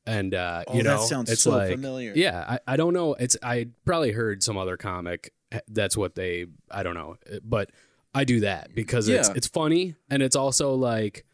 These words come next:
Speaker 1: it's not mean.
Speaker 3: Well, and it
Speaker 1: It's,
Speaker 3: gives
Speaker 1: it's
Speaker 3: the,
Speaker 1: still just like,
Speaker 3: it
Speaker 1: like,
Speaker 3: gives
Speaker 1: you know
Speaker 3: them
Speaker 1: when
Speaker 3: a
Speaker 1: you
Speaker 3: chance
Speaker 1: bomb.
Speaker 3: to, like, uh,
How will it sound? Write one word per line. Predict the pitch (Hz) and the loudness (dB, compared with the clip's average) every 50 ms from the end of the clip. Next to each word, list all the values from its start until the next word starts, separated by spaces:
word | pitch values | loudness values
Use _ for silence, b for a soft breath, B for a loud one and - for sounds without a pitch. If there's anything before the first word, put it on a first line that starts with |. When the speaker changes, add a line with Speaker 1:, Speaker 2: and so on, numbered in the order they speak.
| _ _ _ _ _ _ _ | _ _ _ _ _ _ _
Speaker 1:
it's | - 180 240 | -2 0 2
not | - 120 107 | 2 2 0
mean. | 104 101 101 104 107 107 110 | 0 0 -2 -2 -2 0 0
Speaker 3:
Well, | 180 190 | 0 0
and | 185 175 | 0 0
it | 160 147 | 0 2
Speaker 1:
It's, | 143 160 - | 4 4 4
Speaker 3:
gives | - - | 4 4
Speaker 1:
it's | 143 135 - | 2 4 4
Speaker 3:
the, | - 117 | 2 2
Speaker 1:
still | 185 175 175 165 | 2 2 2 2
just | 151 160 143 - 165 | 2 2 2 4 4
like, | 151 135 127 120 - | 2 2 2 0 0
Speaker 3:
it | 127 135 | -2 -2
Speaker 1:
like, | 156 | 0
Speaker 3:
gives | 190 180 151 | 0 2 2
Speaker 1:
you | 143 | 2
know | 131 135 | 4 2
Speaker 3:
them | 123 120 | 2 2
Speaker 1:
when | 117 110 | 2 0
Speaker 3:
a | |
Speaker 1:
you | 107 143 127 | 0 0 0
Speaker 3:
chance | 95 90 95 | 0 0 0
Speaker 1:
bomb. | 110 123 | 0 0
Speaker 3:
to, | 131 | 0
like, | 120 120 113 101 95 - - - - - | 2 2 0 0 -2 -6 -12 -8 -4 -2
uh, | 110 107 104 98 92 90 | -2 0 0 0 0 -2